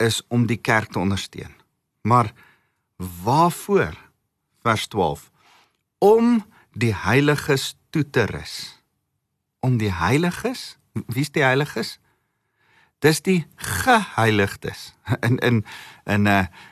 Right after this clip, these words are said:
die, die Rooms-Katolieke Kerk praat hulle van saints en dan is daar net so 'n paar sulke spesiale mense wat amper half so, net so diskant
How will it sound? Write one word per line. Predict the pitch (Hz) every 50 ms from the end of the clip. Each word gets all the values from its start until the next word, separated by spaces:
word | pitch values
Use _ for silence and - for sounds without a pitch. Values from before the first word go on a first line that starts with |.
| _ _
die, | - 107 110 104 -
die | - 107 107 101 95 98 95 92
Rooms-Katolieke | 98 113 131 135 - - 156 143 - 135 117 113 - - 127 -
Kerk | - 110 110 110 - -
praat | 117 110 110 - -
hulle | 107 101 -
van | - 107 101
saints | - - - - - - 170 175 156 - -
en | - 98 92
dan | 82 82 107
is | 120 -
daar | 127 117 110
net | 107 123 139 -
so | - - 127
'n | - - _
paar | - 151 139 135 127 123 117 113 - - - - - - - _
sulke | - - - 120 - 135 123 113 104 101
spesiale | 95 - - - - - 147 135 - 143 113 107 110 120 131 127
mense | 117 110 110 117 123 123 - - 110
wat | 107 104 - -
amper | - 160 160 - - 139
half | 123 110 98 113 113
so, | - - 135 120 113 101 - _ - - - - - 50 - - - - - 50 -
net | 67 95 110 123 143 160 151 -
so | - - 156
diskant | 131 110 110 117 117 - - 139 131 123 107 - -